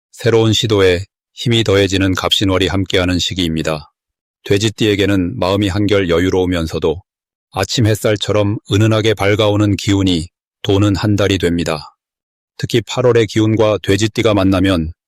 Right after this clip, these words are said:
숨겨진 기회와 작은 행운이 예상치 못한 방향에서 찾아오는 흐름이 만들어집니다. 돼지띠는 본래 꾸준히 뿌리를 내리고 삶의 안정을 추구하는 성향이 강한 띠인데요.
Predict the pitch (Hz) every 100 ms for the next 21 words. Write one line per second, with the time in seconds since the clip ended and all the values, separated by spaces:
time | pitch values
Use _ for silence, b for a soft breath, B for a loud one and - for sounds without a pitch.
0 | _ _ _ _ - - 113 110 107 104
1 | - 95 104 98 92 85 - _ _ -
2 | 90 92 101 87 98 95 90 85 _ _
3 | - 98 95 104 - 107 101 107 101 92
4 | 98 101 98 113 101 - 104 101 98 98
5 | 87 110 92 85 - _ - 90 92 98
6 | 98 90 85 82 80 82 _ _ _ _
7 | _ _ - 107 104 101 110 107 95 98
8 | 101 101 98 123 113 107 98 123 113 110
9 | 92 92 90 85 82 _ _ _ _ -
10 | - 117 120 98 107 110 107 - 120 113
11 | 107 107 110 113 104 104 98 - 95 101
12 | 95 110 101 92 87 90 82